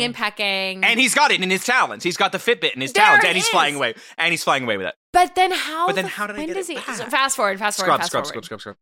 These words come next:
Speaker 2: And Jeremy
Speaker 1: He pegs
Speaker 2: is
Speaker 1: you for,
Speaker 2: a
Speaker 1: like, an hour.
Speaker 2: machine. I mean, but, but enough about the pegging. Uh, Jeremy, I mean, he must have, I mean, I don't, I don't wanna accuse him, but he must be taking some supplement to do that, 'cause
Speaker 1: No, he
Speaker 2: that's,
Speaker 1: is. You know, you know,
Speaker 2: we're on
Speaker 1: that's
Speaker 2: hour
Speaker 1: not, it's
Speaker 2: three.
Speaker 1: not,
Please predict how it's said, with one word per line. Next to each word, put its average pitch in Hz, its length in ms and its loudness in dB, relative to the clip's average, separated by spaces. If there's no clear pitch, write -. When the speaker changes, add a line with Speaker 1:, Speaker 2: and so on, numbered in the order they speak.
Speaker 2:
And 135 180 -6
Jeremy 220 400 2
Speaker 1:
He - 60 -6
pegs 302 200 0
Speaker 2:
is - 60 6
Speaker 1:
you - 80 4
for, 523 180 4
Speaker 2:
a 494 60 4
Speaker 1:
like, 131 320 2
an 240 80 4
hour. 202 220 6
Speaker 2:
machine. 190 500 4
I 196 60 0
mean, 302 220 -8
but, 269 220 -2
but 269 160 0
enough 480 180 -2
about 285 160 2
the - 60 -4
pegging. 208 420 0
Uh, 139 60 0
Jeremy, 247 540 2
I 170 80 -2
mean, 202 180 -6
he 277 160 -10
must 196 260 -2
have, 135 100 -6
I 143 220 2
mean, 120 180 -6
I 110 140 0
don't, 117 300 -4
I 131 100 0
don't 120 140 -2
wanna 101 180 -6
accuse 233 380 -10
him, 120 120 -8
but 104 160 -10
he 170 120 -10
must 208 320 -12
be 107 100 -16
taking 120 400 -4
some 101 240 -10
supplement 90 580 -8
to - 100 -16
do - 160 -16
that, - 140 -12
'cause 370 160 -2
Speaker 1:
No, - 80 -
he 370 60 0
Speaker 2:
that's, 302 60 -6
Speaker 1:
is. 311 220 2
You 320 80 0
know, 320 140 0
you 311 140 -4
know, 330 120 2
Speaker 2:
we're 330 80 6
on 196 120 6
Speaker 1:
that's 269 120 2
Speaker 2:
hour 156 120 4
Speaker 1:
not, - 200 4
it's 269 100 4
Speaker 2:
three. - 160 0
Speaker 1:
not, 285 280 2